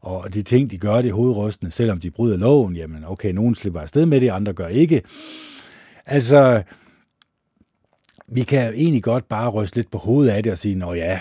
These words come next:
men altså, der er flæskesteg i ovnen, der, der er kartofler, øh, ikke også? At vi har det jo egentlig godt og rart." Ja, det kan godt være. Men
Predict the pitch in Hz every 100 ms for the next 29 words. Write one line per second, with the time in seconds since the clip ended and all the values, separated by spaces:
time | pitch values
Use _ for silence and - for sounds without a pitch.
0 | - 90 80 85 95 80 85 - 123 -
1 | 98 - 98 98 90 87 87 87 98 127
2 | 143 104 95 98 95 87 - - - -
3 | - 104 95 90 85 80 98 90 117 131
4 | - 87 85 90 82 90 95 101 - -
5 | 87 98 101 117 98 107 92 92 101 95
6 | 92 80 69 _ _ _ _ _ _ _
7 | _ _ _ - 101 104 120 139 139 _
8 | 190 156 120 147 127 95 95 98 82 _
9 | _ _ _ _ _ - 110 117 113 107